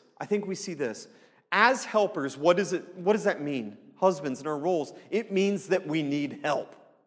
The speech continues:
don't we? God would not have given us a helper if we didn't need help. Women, this is an important role. This is an extremely important role.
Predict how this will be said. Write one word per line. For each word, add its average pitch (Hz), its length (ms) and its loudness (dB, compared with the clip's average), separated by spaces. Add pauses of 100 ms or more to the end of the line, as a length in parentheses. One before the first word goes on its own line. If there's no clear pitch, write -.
don't 202 200 6
we? 277 180 6 (1080)
God 190 240 8
would 220 100 2
not 196 200 4
have 160 180 -4
given 202 240 4
us 185 140 2
a 156 60 4
helper 170 600 2
if 147 160 -6
we 151 100 -4
didn't 165 340 -4
need 143 320 -4
help. 139 300 0 (920)
Women, 175 320 6
this 170 220 2
is 170 140 -4
an 175 80 0
important 160 520 0
role. 127 460 -2 (1040)
This 143 140 -8
is 147 140 -10
an 147 80 -2
extremely 160 880 -4
important 139 580 -4
role. 123 460 -2